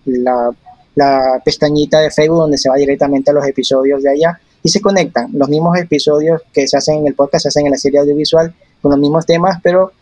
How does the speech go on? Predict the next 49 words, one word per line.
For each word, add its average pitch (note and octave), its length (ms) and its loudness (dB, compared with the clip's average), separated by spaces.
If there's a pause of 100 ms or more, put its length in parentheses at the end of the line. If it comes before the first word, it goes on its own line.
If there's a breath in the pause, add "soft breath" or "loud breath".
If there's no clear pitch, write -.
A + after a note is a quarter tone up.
(320)
eh, C#3+ 380 0
de, D3 180 0 (180)
se D3+ 180 0
diferencian E3 640 0
que D#3 100 0
los D3 120 0
podcasts D#3 440 0
son C#3+ 160 0
más D3 160 -2
cortos, D#3+ 480 -2
con, C#3+ 240 -4 (100)
con C3+ 400 -2
modo C#3+ 240 2
entrevista, E3 800 0
y, C#3 520 -2 (240)
y C3+ 120 0
lo C3+ 160 2
de C#3 100 0
Facebook D3+ 560 0 (400)
es C3+ 480 -2
algo C#3+ 340 2
más C#3+ 300 -2
larguito E3 680 0 (200)
y C#3 240 0
es D3 80 2
una D3 180 0
enseñanza C#3 520 0
completa C#3 540 0
con C3 200 -4
diferentes C3 440 -4
subtemas, D#3+ 500 -2 (320)
y D#3+ 60 -2
ya D#3 100 4
lo E3 80 2
estarán D3 320 0
viendo C#3+ 320 2
quienes C#3 320 -2
puedan C#3 420 0
ir C#3+ 120 -2
para C#3 320 0
a C3+ 200 -2
escuchar C#3 360 -2
los C#3 120 0
nuevos C#3+ 220 0
episodios D3 440 -2
del C#3 160 -2
podcast C#3+ 320 0
de C#3+ 40 0
audiovisual, C#3+ 500 0